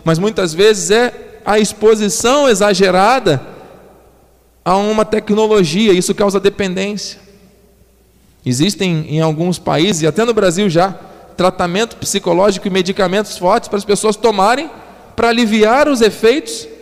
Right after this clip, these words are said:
da abstinência que sentem de passar meia hora longe de um celular ou de um videogame. Isso é terrível. As pessoas estão se transformando em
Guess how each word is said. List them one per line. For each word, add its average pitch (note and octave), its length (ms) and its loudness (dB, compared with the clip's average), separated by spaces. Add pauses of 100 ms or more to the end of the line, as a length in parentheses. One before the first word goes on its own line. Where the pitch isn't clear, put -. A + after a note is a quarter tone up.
(580)
da G#3 120 2
abstinência B3 920 0
que G3+ 140 -4
sentem D#4+ 720 -2 (680)
de F#3 80 -2
passar B3+ 480 0
meia D4+ 300 2
hora D4+ 400 4 (320)
longe C#4 460 2 (680)
de F3 140 2
um C4 100 4
celular A3 580 2
ou A3 80 6
de G3 120 -2
um G3+ 100 2
videogame. D#3+ 540 2
Isso E3 120 0
é A3+ 40 4
terrível. G#3 640 0 (1120)
As D#3+ 100 -4
pessoas A3+ 380 2
estão A#3 240 -2
se A#3 100 -6
transformando A3 480 0
em G#3 240 -4